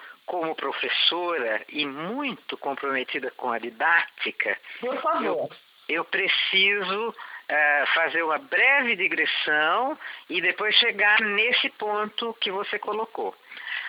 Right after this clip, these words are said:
Speaker 1: A breve digressão é metodológica.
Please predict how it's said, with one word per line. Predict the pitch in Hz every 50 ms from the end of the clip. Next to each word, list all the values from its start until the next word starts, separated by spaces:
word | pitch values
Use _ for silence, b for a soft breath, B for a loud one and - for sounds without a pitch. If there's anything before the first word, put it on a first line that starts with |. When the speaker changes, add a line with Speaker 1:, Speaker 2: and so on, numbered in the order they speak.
| B -
Speaker 1:
A | 147 165
breve | - - 175 180 208 226 240 233 240 226
digressão | 233 233 185 190 190 185 - - - - 233 247 247 220 170 135 - - -
é | 147 160 170 165
metodológica. | 175 185 196 196 196 - 208 196 220 220 226 208 185 170 165 151 - - 117 - - - 107